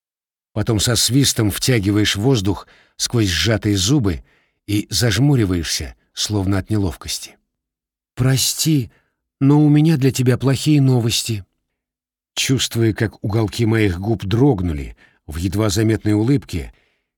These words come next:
я смотрю на луну и мириады звёзд,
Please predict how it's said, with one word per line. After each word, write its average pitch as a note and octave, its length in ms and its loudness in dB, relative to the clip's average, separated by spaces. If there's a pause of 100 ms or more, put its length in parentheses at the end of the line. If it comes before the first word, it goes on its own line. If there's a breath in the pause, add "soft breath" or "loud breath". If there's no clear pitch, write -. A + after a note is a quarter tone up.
(160)
я G#2+ 240 0
смотрю B2+ 480 2
на B2+ 140 4
луну C3 320 4
и A2+ 180 2
мириады B2 460 2
звёзд, A2+ 680 0